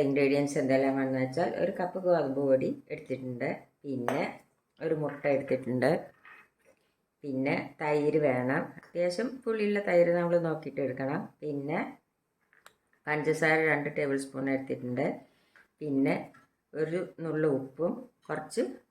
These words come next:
ബേക്കിംഗ് സോഡയും വേണം. ഇത്ര സാധനമാണ് നമ്മുടെ ഈ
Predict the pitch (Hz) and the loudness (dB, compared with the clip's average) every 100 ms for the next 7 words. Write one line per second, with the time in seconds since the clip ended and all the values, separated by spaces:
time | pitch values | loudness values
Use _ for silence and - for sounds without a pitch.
0 | - 156 143 135 131 131 120 117 110 - | -6 -2 -2 -2 -2 -2 -2 -4 -6 -8
1 | 143 - - 196 175 135 139 156 160 139 | -12 -10 -8 -6 -2 -2 0 -2 -2 -2
2 | 147 147 139 147 147 160 | -2 -4 -2 -2 0 -2